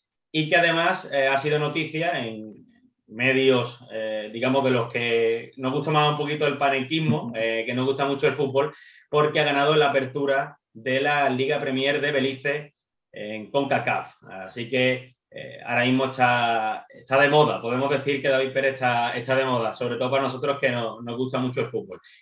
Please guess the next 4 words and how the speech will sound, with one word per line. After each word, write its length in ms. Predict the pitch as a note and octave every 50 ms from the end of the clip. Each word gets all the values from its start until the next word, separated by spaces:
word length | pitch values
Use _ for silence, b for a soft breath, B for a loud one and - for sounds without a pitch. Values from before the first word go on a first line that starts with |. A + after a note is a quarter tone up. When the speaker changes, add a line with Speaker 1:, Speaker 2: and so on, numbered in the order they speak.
| b b b b b b b
Speaker 1:
Eh, 840 | - - B2+ B2+ B2+ B2 B2 B2 B2 B2 A#2+ A#2+ A#2+ A#2+ A#2 - - -
también, 500 | C#3 C3+ C#3+ D3 E3 F3+ F#3+ - - - _
eso 180 | - - E3+ D#3+
sí, 420 | - - F3 F3 F3+ F3 - -